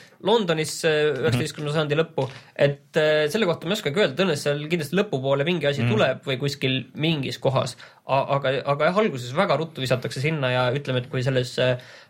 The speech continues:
Speaker 1: Black Flagis oli see kogu see Meta Ubisoft või Unitis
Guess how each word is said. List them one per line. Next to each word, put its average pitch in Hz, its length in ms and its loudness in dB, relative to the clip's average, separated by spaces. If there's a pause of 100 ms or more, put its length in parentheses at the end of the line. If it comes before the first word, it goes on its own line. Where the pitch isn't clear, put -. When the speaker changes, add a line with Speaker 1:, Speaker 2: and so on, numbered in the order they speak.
(220)
Speaker 1:
Black 175 260 0
Flagis 156 560 2
oli 131 280 2
see 127 120 -2
kogu 131 180 -2
see 127 120 -2
Meta 151 300 -2
Ubisoft 135 920 -2
või 131 240 -2
Unitis 156 580 -2